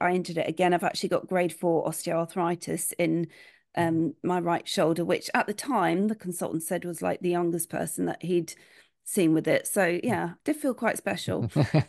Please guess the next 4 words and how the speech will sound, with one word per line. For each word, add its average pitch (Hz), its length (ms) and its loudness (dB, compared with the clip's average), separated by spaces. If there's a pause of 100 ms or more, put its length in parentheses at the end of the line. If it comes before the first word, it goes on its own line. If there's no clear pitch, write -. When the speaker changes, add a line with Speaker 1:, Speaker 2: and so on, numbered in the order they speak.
Speaker 1:
Um, 262 300 8 (840)
<laughs> - 720 -10
and, 247 460 6
um, 240 480 4